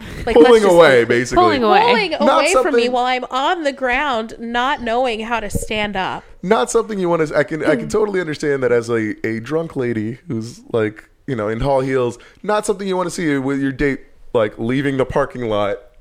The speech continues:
Speaker 2: and not, not knowing where
Speaker 3: Well,
Speaker 2: he's going.
Speaker 3: Jana, y-, let's be honest. With those heels, you made yourself prey in, in, in general.
Speaker 1: I did.
Speaker 3: It's
Speaker 1: No,
Speaker 3: like you're,
Speaker 1: I
Speaker 3: like,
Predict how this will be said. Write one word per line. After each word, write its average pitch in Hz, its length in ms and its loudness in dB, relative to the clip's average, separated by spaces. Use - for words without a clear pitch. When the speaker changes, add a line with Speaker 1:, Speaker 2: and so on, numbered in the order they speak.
Speaker 2:
and 120 140 -2
not, 117 200 0
not 117 160 0
knowing 117 220 0
where 107 140 -2
Speaker 3:
Well, 107 100 0
Speaker 2:
he's - 80 -2
going. 113 160 0
Speaker 3:
Jana, 302 320 -2
y-, - 220 -16
let's 349 160 -6
be 302 140 -4
honest. 208 520 -6
With 254 160 -14
those 240 220 -6
heels, 285 320 -2
you 226 80 -4
made 208 200 -4
yourself 190 460 -6
prey 170 460 -6
in, 208 200 -6
in, 202 280 -6
in 208 180 -4
general. 170 480 -4
Speaker 1:
I 269 160 0
did. 277 400 -4
Speaker 3:
It's 233 100 -6
Speaker 1:
No, 277 140 0
Speaker 3:
like 214 240 -2
you're, 247 200 0
Speaker 1:
I - 20 -4
Speaker 3:
like, 220 320 -6